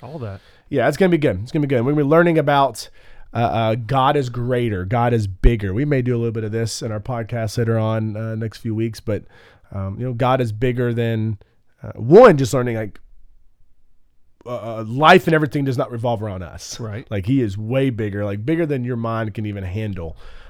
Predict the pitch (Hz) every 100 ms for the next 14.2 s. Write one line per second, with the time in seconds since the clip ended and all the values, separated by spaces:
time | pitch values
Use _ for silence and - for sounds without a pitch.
0 | - 101 101 90 104 113 101 139 110 -
1 | 135 127 117 113 113 113 110 123 127 123
2 | 98 117 117 113 113 110 110 117 - 104
3 | 107 107 113 117 123 117 107 110 117 113
4 | 95 117 113 110 104 98 - 110 113 113
5 | 117 113 107 107 110 104 101 110 113 104
6 | 104 101 - - - - - 101 104 95
7 | - 98 98 95 95 101 - - _ _
8 | _ _ _ _ _ - 165 131 131 160
9 | 185 180 151 - 147 143 - 156 131 139
10 | 131 123 120 104 151 117 90 131 143 156
11 | - - - - _ - 139 170 143 170
12 | - 120 110 - 135 107 87 98 110 -
13 | 104 107 92 98 71 78 107 107 90 92
14 | 113